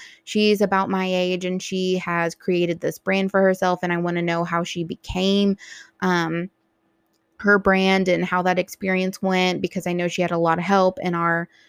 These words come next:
community that we were once in, how we got to know each other, that kind of thing. Um,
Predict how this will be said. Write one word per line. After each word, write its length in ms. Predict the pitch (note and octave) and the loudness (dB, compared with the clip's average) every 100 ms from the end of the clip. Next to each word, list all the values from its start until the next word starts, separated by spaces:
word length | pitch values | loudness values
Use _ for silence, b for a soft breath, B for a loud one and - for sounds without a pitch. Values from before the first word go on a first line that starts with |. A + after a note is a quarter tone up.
| b b _ | b b _
community 560 | G3+ F#3+ A3+ A#3 G#3+ G#3 | 0 4 4 4 4 4
that 180 | G3+ | 4
we 100 | G3 | 4
were 160 | G3 F#3+ | 4 4
once 320 | F#3+ F#3+ F#3+ | 2 0 -2
in, 360 | G3 F#3+ F#3 F#3+ | -2 -2 -2 -4
how 180 | F#3+ F3+ | -2 -2
we 60 | |
got 180 | F3 E3+ | -2 -4
to 80 | - | -4
know 180 | F3+ F3+ | -2 0
each 160 | F3 | 0
other, 400 | F3+ F3 F3 E3+ - | -2 0 0 -2 -2
that 180 | E3+ - | -4 -2
kind 160 | F3 | -4
of 100 | F3 | -2
thing. 320 | F3+ F3 F3 F3 b b b - | -2 -2 -2 -6 b b b -2
Um, 480 | F#3+ F3 E3+ E3+ E3 | 2 2 2 -2 -2